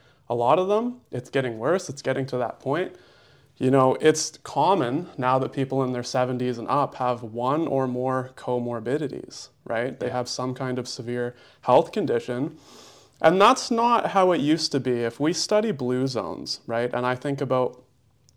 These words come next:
Speaker 1: my own Oma, and my, part of my family is from a, uh, German, uh, farming village in the Ukraine that was
Speaker 2: Mm-hmm.
Speaker 1: sacked by Bolshevik communists during World War Two. It's a very tragic story.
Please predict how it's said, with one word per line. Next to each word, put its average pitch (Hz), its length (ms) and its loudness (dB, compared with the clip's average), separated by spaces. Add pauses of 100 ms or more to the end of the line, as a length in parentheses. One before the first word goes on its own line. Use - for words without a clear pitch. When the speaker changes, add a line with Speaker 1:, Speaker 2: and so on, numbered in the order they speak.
(140)
Speaker 1:
my 135 300 2
own 131 240 2
Oma, 147 500 0
and 123 220 -4
my, 123 320 -2 (100)
part 123 220 0
of 123 60 -2
my 120 120 -4
family 120 400 -8
is 113 140 -10
from 113 380 -10
a, 113 260 -8
uh, 87 240 -12 (520)
German, 135 560 2 (120)
uh, 117 300 0
farming 147 420 2
village 110 340 -4
in 110 80 -10
the 113 60 -8
Ukraine 139 540 -8 (100)
that 113 100 -2
was 107 140 -4
Speaker 2:
Mm-hmm. - 80 -4
Speaker 1:
sacked 113 360 -4
by 110 220 -4
Bolshevik 113 500 -10
communists 120 440 -6
during 110 280 -12
World 110 220 -8
War 107 100 -12
Two. 120 180 -10
It's 107 140 -12
a - 20 -16
very 110 140 -10
tragic 113 460 -8
story. 120 460 -6